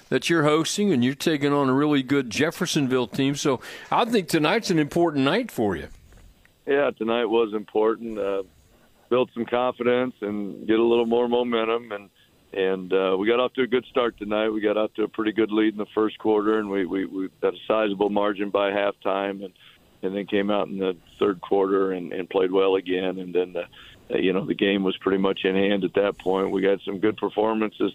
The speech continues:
Speaker 2: tonight. Michael Brooks led us in scoring with nineteen points, and, uh, Jalen Johnson and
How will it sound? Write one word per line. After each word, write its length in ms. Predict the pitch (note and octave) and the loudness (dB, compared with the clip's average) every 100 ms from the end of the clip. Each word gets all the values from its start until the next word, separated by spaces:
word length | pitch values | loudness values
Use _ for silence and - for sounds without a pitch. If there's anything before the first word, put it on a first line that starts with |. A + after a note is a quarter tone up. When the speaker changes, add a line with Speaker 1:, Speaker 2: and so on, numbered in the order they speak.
| - | -4
Speaker 2:
tonight. 400 | F#2+ F#2+ G2+ F#2+ | -2 0 0 -2
Michael 360 | G2+ G#2 G2+ | -2 -2 -4
Brooks 360 | F2 G#2 G#2 - | 0 0 0 0
led 200 | G2+ G2+ | 2 2
us 100 | G2+ - - - _ _ _ - | 0 -6 -20 -20 _ _ _ -2
in 160 | G#2+ | -2
scoring 520 | F2+ G2+ G#2+ A2 A2 | -2 -2 0 0 0
with 140 | G#2+ G2+ | 0 0
nineteen 580 | G#2 G#2+ E2+ - G#2+ G#2 | 0 -2 -4 -2 -2 -2
points, 480 | - G2 G#2 A2+ - | -2 0 2 -2 -4
and, 260 | F#2+ F#2 F#2 | -8 -4 0
uh, 200 | F#2 F#2 | 0 -2
Jalen 400 | F2+ G2 G2+ F#2+ | 0 0 0 0
Johnson 500 | F#2+ G2+ G2+ - G2+ | 0 0 -2 -2 -2
and 200 | G2 | -2